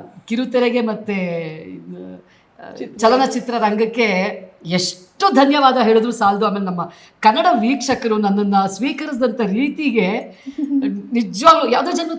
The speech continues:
Speaker 1: ಪುಣ್ಯ ಮಾಡಿರ್ಬೇಕು, ಇಲ್ಲ ಅಂತಂದ್ರೆ ಇವೆಲ್ಲ ಆಗೋದೇ ಇಲ್ಲ. ಅದು ಪ್ಲಾನ್ ಇಲ್ದೇನೆ ಇದೆಲ್ಲ ತಾನಾಗೆ ಆಗಿದೆ ಅಂದ್ರೆ ಅದೆಲ್ಲ ನಿಜವಾಗ್ಲೂ ದೈವದತ್ತವಾದದ್ದು ಅಂತ ನಾನು ಅಂದ್ಕೊಳ್ತೀನಿ. ಈ ರೀತಿಯಾಗಿ ನಡೆದು ಬಂತು.
Speaker 2: ನಡೀತು. ಸರ್, ಇವಾಗ ನಿಮ್ಮನ್ನ ಕೇಳ್ಬೇಕು ನಾನು ಈ ಪ್ರಶ್ನೆ, ಯಾಕಂದ್ರೆ ಇವಾಗ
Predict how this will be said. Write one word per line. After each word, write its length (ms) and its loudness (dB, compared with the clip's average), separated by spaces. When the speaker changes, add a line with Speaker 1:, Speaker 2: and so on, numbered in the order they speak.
Speaker 1:
ಪುಣ್ಯ 240 0
ಮಾಡಿರ್ಬೇಕು, 460 4
ಇಲ್ಲ 160 0
ಅಂತಂದ್ರೆ 340 -2
ಇವೆಲ್ಲ 280 -2
ಆಗೋದೇ 500 2
ಇಲ್ಲ. 180 0
ಅದು 300 -4
ಪ್ಲಾನ್ 440 10
ಇಲ್ದೇನೆ 260 2
ಇದೆಲ್ಲ 240 0
ತಾನಾಗೆ 380 0
ಆಗಿದೆ 420 0
ಅಂದ್ರೆ 540 -6
ಅದೆಲ್ಲ 340 0
ನಿಜವಾಗ್ಲೂ 500 -4
ದೈವದತ್ತವಾದದ್ದು 840 -6
ಅಂತ 140 -12
ನಾನು 240 -10
ಅಂದ್ಕೊಳ್ತೀನಿ. 460 -14
ಈ 220 0
ರೀತಿಯಾಗಿ 320 -2
ನಡೆದು 300 -8
ಬಂತು. 220 -14
Speaker 2:
ನಡೀತು. 520 -8
ಸರ್, 160 4
ಇವಾಗ 260 -2
ನಿಮ್ಮನ್ನ 320 0
ಕೇಳ್ಬೇಕು 440 -4
ನಾನು 140 -12
ಈ 60 -12
ಪ್ರಶ್ನೆ, 400 -12
ಯಾಕಂದ್ರೆ 340 -4
ಇವಾಗ 240 -6